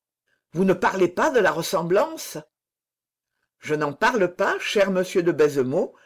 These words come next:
pour une raison bien simple. Je n'en parle pas parce qu'elle n'existe pas.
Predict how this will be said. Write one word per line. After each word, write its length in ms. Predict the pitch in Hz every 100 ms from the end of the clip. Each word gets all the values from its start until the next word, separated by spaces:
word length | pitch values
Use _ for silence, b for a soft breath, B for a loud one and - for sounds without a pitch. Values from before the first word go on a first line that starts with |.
| b
pour 180 | - 156
une 100 | 160
raison 320 | 160 165 196
bien 300 | 180 135 233
simple. 600 | 370 - 113 113 - 98 _ _ _ _ _
Je 140 | 151
n'en 180 | 139 127
parle 400 | 202 247 185 156
pas 320 | 180 233 - -
parce 200 | 123 -
qu'elle 260 | 190 170
n'existe 560 | 147 143 147 269 - 240
pas. 320 | - -